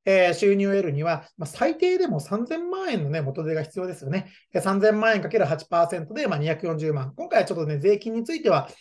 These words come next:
えー、考慮してないんですけども、ざっくり、えー、月二十万円得るには三千万円ぐらい必要なわけですよ。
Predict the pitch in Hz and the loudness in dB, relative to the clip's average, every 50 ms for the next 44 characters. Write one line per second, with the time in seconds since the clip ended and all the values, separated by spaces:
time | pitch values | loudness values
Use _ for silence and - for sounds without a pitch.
0 | _ _ _ - 180 156 - 202 185 170 151 - - 190 180 185 180 170 156 151 | _ _ _ -8 -4 0 2 2 2 2 -2 -4 -6 -8 -8 -8 -6 -8 -10 -10
1 | - 202 196 214 233 196 143 180 180 180 - 359 269 151 135 - - - - _ | -8 -6 -4 -2 -2 0 2 0 0 2 2 2 2 0 -2 -4 -12 -20 -20 _
2 | - 180 170 165 165 - - 175 160 151 151 170 180 190 202 196 185 170 180 196 | -4 -2 -2 -2 -2 -6 -8 -6 -4 -2 0 0 0 0 0 0 0 0 0 0
3 | 196 185 202 220 185 147 - - 165 202 233 240 311 320 349 359 359 381 381 381 | 0 0 0 0 -2 -2 -2 -4 -6 -4 -2 -2 -4 -4 -4 -6 -6 -4 -2 0
4 | 392 294 202 147 135 - - 165 156 151 151 151 151 131 120 - 135 113 - | 2 4 2 2 0 -2 -4 -4 -2 -2 -2 -4 -6 -8 -10 -12 -14 -16 -18